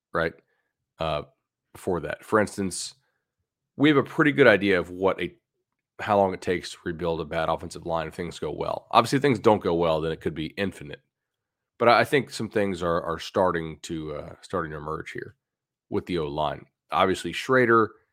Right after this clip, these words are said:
given the injury, I think his impact is probably delayed by a year. So likely more of a twenty-three guy than a twenty-two guy, I would think.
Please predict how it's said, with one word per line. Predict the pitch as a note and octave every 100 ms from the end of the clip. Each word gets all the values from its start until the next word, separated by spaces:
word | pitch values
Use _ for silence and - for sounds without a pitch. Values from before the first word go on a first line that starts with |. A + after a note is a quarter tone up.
| _ _ _
given | A#2+ G#2+
the | F#2 F#2
injury, | G2 G2 F2
I |
think | E2 F#2+ -
his | F2 D#2+ - - _ _ _ _
impact | G#2 F#2 F#2+ F2+ -
is | E2+
probably | F#2+ F2
delayed | D#2 D2+ E2+ F2 E2+
by | E2
a | D2+
year. | F2 A2 G#2+ G2 _ _ _ _
So | - E2+ D#2+ G#2 _ _ _ _ _ _ _ _ _ _ _
likely | G#2+ G2+ A#2 A#2 A#2+
more | A2 G#2 G2
of | F2
a | E2+
twenty-three | - G2 F2 - A2 G#2
guy | F2+ F2 E2+
than | D#2+ D#2+
a |
twenty-two | D#2+ - D#2+ D#2 - G2+
guy, | F#2 E2+ E2
I | D#2+
would | D2+ C#2
think. | - G2+ G2 -